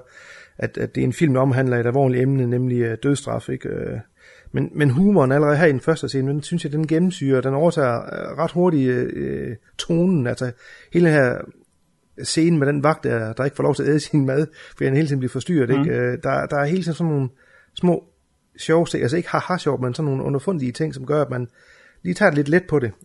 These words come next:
Speaker 1: Øh, og så får man hele, øh, historien med ham her, Amadeo, tror jeg, han hedder, som er, er bødlen, øh, som for mig virker som en utrolig sympatisk, øh, mand, og en glad mand, og en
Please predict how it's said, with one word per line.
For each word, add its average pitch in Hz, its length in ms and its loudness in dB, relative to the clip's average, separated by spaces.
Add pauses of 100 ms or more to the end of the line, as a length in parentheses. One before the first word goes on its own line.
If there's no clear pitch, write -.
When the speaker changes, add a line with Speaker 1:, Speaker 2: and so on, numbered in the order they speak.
Speaker 1:
Øh, 120 520 0
og - 80 -8
så - 80 -10
får 170 200 -4
man 131 160 0
hele, 151 400 2
øh, 123 60 -2 (960)
historien 143 320 6
med 127 80 0
ham 143 140 2
her, 113 600 0
Amadeo, 135 440 4
tror 127 140 -8
jeg, 110 60 -4
han 117 100 -4
hedder, 123 180 0
som 117 200 -6
er, 117 60 -6
er 117 300 -6
bødlen, 113 560 -2
øh, - 520 -8
som - 280 -8
for - 100 -4
mig 147 260 6
virker 147 240 4
som 117 200 -6
en 113 240 -6 (260)
utrolig 143 580 -6
sympatisk, 127 580 -6
øh, 117 200 -4 (280)
mand, 143 260 0
og - 880 -8 (340)
en 127 180 -8
glad 147 240 4
mand, 143 260 2
og 120 180 0
en 120 200 -4